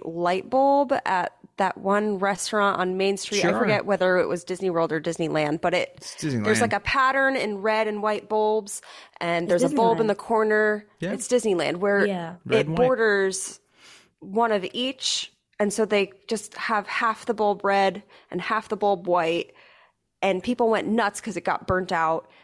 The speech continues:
Speaker 1: and they put, like, a normal bur-,
Speaker 2: <laughs>
Speaker 1: bulb there, and they were like, "Disney's so cheap, they're not gonna whatever," and, like,
Speaker 2: And they fixed it.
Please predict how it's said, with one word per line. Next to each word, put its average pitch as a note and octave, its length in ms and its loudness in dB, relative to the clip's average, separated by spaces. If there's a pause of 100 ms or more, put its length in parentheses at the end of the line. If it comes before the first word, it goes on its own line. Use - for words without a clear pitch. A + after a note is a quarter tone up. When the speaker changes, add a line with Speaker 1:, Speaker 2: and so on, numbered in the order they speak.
(140)
Speaker 1:
and F3 120 -2
they E3+ 80 2
put, F3 240 0
like, F#3 120 0
a F#3 60 2
normal G3 360 2
bur-, F3+ 320 2
Speaker 2:
<laughs> G#3+ 100 -4
Speaker 1:
bulb F#3+ 280 2
there, F3 420 2 (380)
and G#3 100 0
they G#3+ 100 4
were A3+ 120 4
like, G#3+ 240 0
"Disney's C#4 380 -4
so C4+ 140 2
cheap, C4+ 260 -2
they're B3+ 120 2
not C4+ 200 2
gonna C4 500 2
whatever," B3+ 640 2
and, A3+ 200 -4 (100)
like, - 380 -6 (140)
Speaker 2:
And C#3 100 -2
they D3+ 40 0
fixed D3+ 260 -2
it. A#2 180 -8